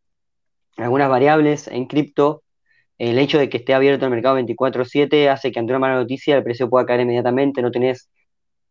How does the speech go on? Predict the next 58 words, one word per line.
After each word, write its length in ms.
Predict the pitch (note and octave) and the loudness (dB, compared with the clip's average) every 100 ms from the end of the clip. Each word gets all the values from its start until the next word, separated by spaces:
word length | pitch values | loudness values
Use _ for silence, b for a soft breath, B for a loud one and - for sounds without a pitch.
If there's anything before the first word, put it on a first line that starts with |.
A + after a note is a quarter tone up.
| _ _ _ - | _ _ _ -12
eh, 180 | - G2+ | -8 -6
nada 460 | G#2+ A#2 C3+ C#3 | -4 0 2 2
que 120 | A#2 | 0
te, 520 | A2+ A#2 A2+ G#2+ - _ | 0 -2 0 -4 -8 _
que 100 | A#2 | -2
te 100 | A#2 | 0
apacigüe, 540 | A2 A2 - D#3 C#3+ | 0 0 2 4 4
te 80 | C3 | 2
aminore 320 | A2+ A#2+ C#3 | -2 0 2
el 60 | C3+ | 2
impacto, 460 | A#2 A2+ C#3 C#3+ B2 | 0 0 -2 -2 -2
como 160 | A#2 | -2
a 40 | A#2+ | -4
veces 180 | C3 | -6
pasa 200 | C3 B2 | -8 -8
en 40 | B2 | -6
los 80 | A2+ | -6
mercados 320 | A2 C3 A#2+ | -2 0 0
tradicionales, 680 | A#2 A2 A#2 B2 C3+ C3+ B2 | -4 -4 -2 2 2 0 -4
que 100 | A2+ | -4
por 160 | A2 | -2
ahí 200 | A2+ A#2+ | 2 2
pasa 200 | A#2+ A#2+ | 0 0
algún 160 | B2 A#2+ | -2 0
fin 100 | B2 | -2
de 60 | |
semana, 420 | A#2+ B2 C3+ C3+ A#2 | 0 0 2 2 0
pero 220 | G#2+ G#2+ | -4 -2
hay 80 | A#2+ | -2
un 100 | A#2 | -2
poco 180 | A2 | 0
de 100 | A#2+ | 0
calma 300 | A#2 C3 B2+ | 2 0 0
hasta 160 | B2 G#2 | -4 -10
que 100 | - | -10
llega 180 | - B2+ | -2 0
el 80 | A#2+ | 2
lunes 300 | C3 C3+ A#2+ | 2 0 -2
y 80 | A2 | -6
se 80 | A#2 | -4
abren 140 | A#2 | -4
los 100 | A2 | -4
mercados. 580 | A#2 C3+ C#3 C#3 C3+ _ b b b b - | -2 2 2 2 0 _ b b b b -2
El 140 | B2 | 0
hecho 160 | D3 D3+ | 2 2
de 60 | |
que 120 | B2 | 0
cualquiera 360 | B2 A#2 C#3+ C3 | -2 0 0 2
pueda 200 | C#3+ C#3 | 2 2
comprar 280 | A#2+ C3 C#3 | 0 0 2
y 60 | |
vender 240 | C3 B2+ C3 | 2 0 0
en 80 | C3+ | -2
un 100 | B2+ | -2
segundo 680 | C3 D3 D3+ D3+ D#3 D3+ _ _ - | 0 2 2 2 0 -2 _ _ -10
hace 240 | B2+ C3 | -4 -2
que 120 | A#2+ | -2
la, 360 | A#2 A2+ A2 | 0 0 -2